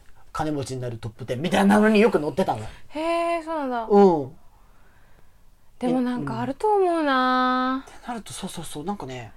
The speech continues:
Speaker 2: インスタントなものはやっぱ、
Speaker 1: うん。
Speaker 2: ジャンクなだけで、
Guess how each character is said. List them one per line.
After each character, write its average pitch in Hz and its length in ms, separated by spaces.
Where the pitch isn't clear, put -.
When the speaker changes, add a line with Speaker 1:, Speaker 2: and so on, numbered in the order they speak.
Speaker 2:
イ - 40
ン 415 40
ス - 100
タ 269 140
ン 226 80
ト 226 100
な 214 100
も 208 140
の 208 80
は 196 100
や 185 80
っ 185 120
ぱ、 165 240
Speaker 1:
う - 20
ん。 120 180
Speaker 2:
ジ 240 160
ャ 370 60
ン 427 100
ク 240 120
な 156 180
だ 226 120
け 214 140
で、 175 240